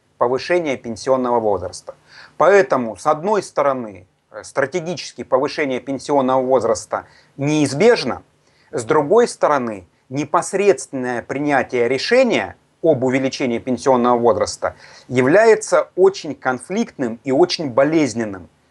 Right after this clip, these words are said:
как для власти, так и для общества. Вот в этих условиях, э, спрогнозировать, будет ли принято это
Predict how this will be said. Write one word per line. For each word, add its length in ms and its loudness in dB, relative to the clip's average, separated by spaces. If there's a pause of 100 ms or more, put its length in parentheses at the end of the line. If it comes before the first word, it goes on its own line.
(200)
как 380 0
для 180 0
власти, 560 0 (320)
так 200 -4
и 40 -2
для 200 0
общества. 540 -4 (500)
Вот 160 -8
в 60 -2
этих 280 4
условиях, 680 2
э, 600 0 (100)
спрогнозировать, 920 2
будет 500 -2
ли 300 -4 (320)
принято 640 0
это 400 0